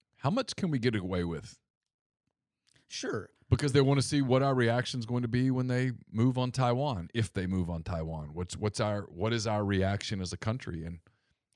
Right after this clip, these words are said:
Speaker 1: I don't know. I don't, I don't know the answer to that. I'm not enough, enough of an expert on those things to weigh in. I just sometimes, sometimes I wonder if the Chinese, look, the Chinese are behind the fentanyl crisis.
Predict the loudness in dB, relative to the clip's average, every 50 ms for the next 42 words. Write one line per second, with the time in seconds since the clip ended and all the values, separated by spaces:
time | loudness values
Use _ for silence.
0 | _ -8 -4 -4 -4 -4 -6 -12 -16 -18 -20 -20 _ _ _ -10 -8 -8 -4 -2
1 | -2 -4 -2 -2 -4 -4 -4 -4 -4 -4 -6 -6 -8 -8 -6 -6 -4 -2 0 2
2 | 2 2 2 2 0 0 -2 -4 -14 _ _ _ -4 0 0 0 0 0 -4 -6
3 | -6 -4 -4 -6 -6 -6 -6 -4 -4 -4 -4 -10 _ _ _ _ _ _ _ _
4 | _ _ _ _ _ _ _ _ _ _ 0 2 4 4 4 2 2 0 -4 -6
5 | -6 -4 -2 -2 0 0 0 0 0 0 0 0 0 -2 -2 -2 -4 -4 -4 -4
6 | 0 2 2 2 2 0 -4 _ -12 _ _ _ _ _ _ _ _ _ _ _
7 | _ -10 -4 -4 0 2 2 4 4 6 4 6 6 6 4 4 4 4 4 4
8 | 2 2 -2 -4 -4 -2 -2 0 0 2 2 2 2 0 0 -2 -4 -6 -8 -10
9 | -12 _ _ _ _ _ _ _ _ _ _ _ _ _ _ -2 0 0 0 0
10 | -4 -4 -2 -2 2 2 2 2 0 0 -2 0 2 2 2 2 2 2 0 0
11 | 0 -4 -2 0 0 0 0 -2 -4 -4 -6 -6 -6